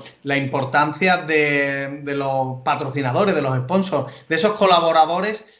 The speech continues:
que siempre ayudan a, al cedifa, la Real Federación Andaluza de Fútbol, y en concreto, eh, a, a, corrígeme si me equivoco, pero Danone, Danone Nation Cup es, eh, un auténtico baluarte, ¿no?, con el mundo formativo en la,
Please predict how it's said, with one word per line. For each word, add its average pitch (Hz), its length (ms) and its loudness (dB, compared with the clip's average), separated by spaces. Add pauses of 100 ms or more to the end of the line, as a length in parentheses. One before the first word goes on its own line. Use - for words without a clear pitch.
que 151 140 -6
siempre 165 720 -2
ayudan 151 480 -2
a, 143 300 0
al 143 300 -6
cedifa, 147 420 -4
la 151 160 2
Real 139 140 -2
Federación 143 380 -6
Andaluza 143 320 -6
de 139 80 -4
Fútbol, 170 260 0 (240)
y 156 120 -2
en 156 140 0
concreto, 175 920 0 (100)
eh, 143 520 0 (120)
a, 143 340 -2
a, 139 160 -8
corrígeme 175 360 2
si 185 140 -4
me 180 60 0
equivoco, 180 360 -2
pero 165 240 -2
Danone, 175 580 -4 (140)
Danone 151 360 -2
Nation 160 460 -6
Cup 175 380 2
es, 151 280 -6
eh, 143 220 -10 (260)
un 147 100 -6
auténtico 160 460 -4
baluarte, 151 580 2
¿no?, 160 240 -10
con 151 220 -10
el 139 80 -10
mundo 147 320 -8
formativo 147 760 -6
en 143 160 -4
la, 139 280 -2